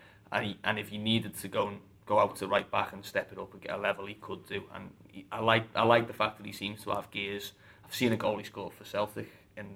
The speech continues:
the S P L where, uh, I've never seen it before, I only saw it today, but he just, he just steps out of defence,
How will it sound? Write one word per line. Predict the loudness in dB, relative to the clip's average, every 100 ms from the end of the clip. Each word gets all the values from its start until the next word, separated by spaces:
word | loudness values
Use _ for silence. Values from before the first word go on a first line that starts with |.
| -14
the | -6
S | -6 -6
P | -4
L | -2 0
where, | 0 0 -4 -20 -20 -20 _ _
uh, | -8 -8 -12 _ _ -20 -16 -8
I've | -4 6
never | 6 6
seen | 2 0
it | 0
before, | 0 4
I | 4
only | 4
saw | 6 6
it | 6
today, | 2 4 4
but | 4
he | 0
just, | -2
he | -4
just | -2 2
steps | 2 6
out | 6
of | 4
defence, | 2 4 4